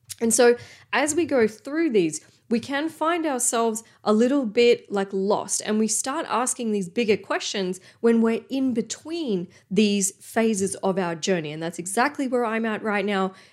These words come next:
You may be in the same position where you're currently redefining yourself and redefining your life. And that, now that might be because of a change in home life or your personal relationship.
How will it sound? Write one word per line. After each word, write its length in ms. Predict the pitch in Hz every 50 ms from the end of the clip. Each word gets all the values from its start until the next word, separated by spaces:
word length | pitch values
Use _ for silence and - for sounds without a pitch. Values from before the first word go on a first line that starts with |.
| _ -
You 220 | 196 190 226 254
may 220 | 247 254 247 240
be 160 | 196 226 220 208
in 240 | - 226 214 208
the 80 | 202 190
same 320 | 190 - 220 208 196 196
position 600 | 190 196 196 165 175 180 180 - 180 165 160 170
where 120 | 165 185 185
you're 160 | 185 190 185
currently 640 | 190 - - - 254 254 254 - - 240 233 226 226 - - _ _ -
redefining 920 | 196 208 220 233 240 214 240 233 240 - 233 214 214 214 208 202 202 190
yourself 680 | 180 175 170 - - - - 180 151 - - - - - _ _ _ _ _ -
and 240 | 190 196 196 190 185
redefining 760 | 202 226 247 254 208 240 240 - 226 208 202 202 190 185 175
your 200 | 170 170 165 156
life. 500 | 156 160 180 170 139 - - - - - -
And 120 | 208 202
that, 280 | 208 220 214 - - 196
now 160 | 190 170 175
that 360 | 175 175 208 269 320 330 -
might 280 | 247 233 208 - - 180
be 180 | 208 190 185
because 480 | 180 160 202 190 - - 190 185 175 170
of 80 | 180 - -
a 120 | 180 180 170
change 440 | - - 208 185 180 180 185 180
in 240 | 180 170 165 160 170 - - - _ _
home 320 | - 202 202 226 240 254
life 400 | 269 269 262 269 269 269 - -
or 220 | - - 175 190 202
your 120 | 202 190
personal 480 | 196 - - 240 233 226 - 226 208 185
relationship. 720 | 175 165 165 180 233 233 - 262 247 - 285 269 269 277